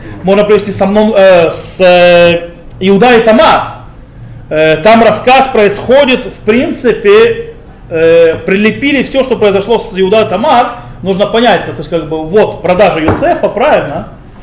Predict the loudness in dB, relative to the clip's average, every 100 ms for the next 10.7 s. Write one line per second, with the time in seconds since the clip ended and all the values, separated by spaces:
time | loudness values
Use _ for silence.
0 | -20 -18 -8 -4 -2 0 2 2 0 0
1 | 2 2 0 0 -2 -4 -8 -12 -14 -2
2 | 2 4 2 0 -2 0 2 4 2 0
3 | -4 -4 -4 0 0 -2 -4 -2 -2 -2
4 | -2 -2 -4 -6 -4 -2 -4 -2 -2 0
5 | -2 -2 -2 -2 -2 -2 -2 -4 -2 -2
6 | -2 -4 -8 -14 -18 -20 -20 -14 -8 -6
7 | 0 0 2 0 0 -2 0 0 0 -2
8 | 0 0 0 -4 0 -2 -2 -2 -2 0
9 | 2 2 2 2 0 2 4 2 2 2
10 | 4 2 0 2 0 -2 -14